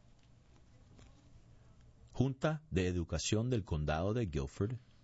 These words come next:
Distrito dos. Amanda Cook, Partido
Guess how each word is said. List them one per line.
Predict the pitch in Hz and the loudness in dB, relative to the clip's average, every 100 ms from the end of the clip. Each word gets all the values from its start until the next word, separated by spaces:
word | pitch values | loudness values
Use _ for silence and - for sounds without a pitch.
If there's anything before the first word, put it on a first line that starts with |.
| - | -4
Distrito | 82 - 73 76 92 - | -4 -4 -6 -2 -4 -4
dos. | - 127 - - - - - - - - - - - - - - - - - - - - - - - - - - - - - - - - - - | -4 -4 -4 -12 -18 -20 -20 -20 -20 -20 -20 -20 -20 -20 -20 -20 -20 -20 -20 -20 -20 -20 -20 -20 -20 -20 -20 -20 -20 -20 -20 -20 -20 -20 -14 -2
Amanda | 98 117 143 | 2 2 2
Cook, | - - - - - - - - - - - - - - | -2 -4 -8 -8 -20 -20 -20 -20 -20 -20 -20 -20 -20 -4
Partido | 82 76 80 76 95 | -2 -2 -4 -2 -2